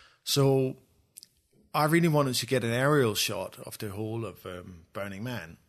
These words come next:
<clears throat> so you could see the whole arch and the whole layout and everything. And as you know, you, you can't, you can't bring money; you have to barter.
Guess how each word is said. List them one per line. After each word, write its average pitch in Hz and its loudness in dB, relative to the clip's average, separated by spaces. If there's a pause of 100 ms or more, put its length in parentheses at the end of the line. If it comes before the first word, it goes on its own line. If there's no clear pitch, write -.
(240)
<clears throat> - -8
so 127 -2
you 120 0
could 113 -8
see 123 -2
the 117 -2
whole 110 -2
arch 143 2
and 120 -4
the 101 -8
whole 107 -6
layout 117 -2
and 98 -8
everything. - -18 (1300)
And 131 -2
as 127 2
you 139 2
know, 143 6
you, 151 4
you 131 -6
can't, 143 -2 (520)
you 120 -6
can't 123 -2
bring 107 -2
money; 113 0
you 104 -4
have 95 -8
to - -14
barter. 123 -4